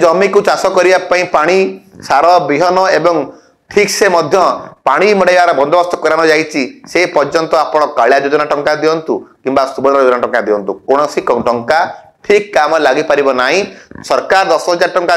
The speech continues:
ଦେବେ, ମହିଳାମାନେ ଖୁସି ହେଇଯିବେ, ତା ତ ଠିକ୍, କିନ୍ତୁ ସେ ମହିଳାମାନେ ଯୋଉ ଚାହୁଁଛନ୍ତି ତାଙ୍କ ଜମିରେ ଚାଷ ଟିକେ କରିବା ପାଇଁ, ସେ ଚାଷ କ୍ଷେତକୁ ଯଦି ପାଣି ମିଳିପାରନ୍ତା, ଭଲ ବିହନ, ଭଲ ସାର ମିଳିପାରନ୍ତା, ହୁଏତ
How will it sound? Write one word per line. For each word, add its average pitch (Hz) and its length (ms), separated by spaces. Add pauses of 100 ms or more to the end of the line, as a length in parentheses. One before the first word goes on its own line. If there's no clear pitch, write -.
ଦେବେ, 147 160 (100)
ମହିଳାମାନେ 165 420 (100)
ଖୁସି - 260
ହେଇଯିବେ, 151 300 (360)
ତା 151 100 (140)
ତ - 20 (180)
ଠିକ୍, 254 200 (380)
କିନ୍ତୁ 185 400
ସେ 233 180
ମହିଳାମାନେ 190 640
ଯୋଉ 185 220
ଚାହୁଁଛନ୍ତି 190 540 (380)
ତାଙ୍କ 160 240 (260)
ଜମିରେ 175 340 (100)
ଚାଷ 123 180 (160)
ଟିକେ 202 160
କରିବା 170 300 (100)
ପାଇଁ, 165 140 (340)
ସେ - 60 (140)
ଚାଷ 123 200 (180)
କ୍ଷେତକୁ 170 380
ଯଦି 170 160 (120)
ପାଣି 143 180 (100)
ମିଳିପାରନ୍ତା, 156 560 (400)
ଭଲ 131 140 (180)
ବିହନ, 160 240 (160)
ଭଲ 143 100 (180)
ସାର 127 160 (120)
ମିଳିପାରନ୍ତା, 156 500 (460)
ହୁଏତ 160 280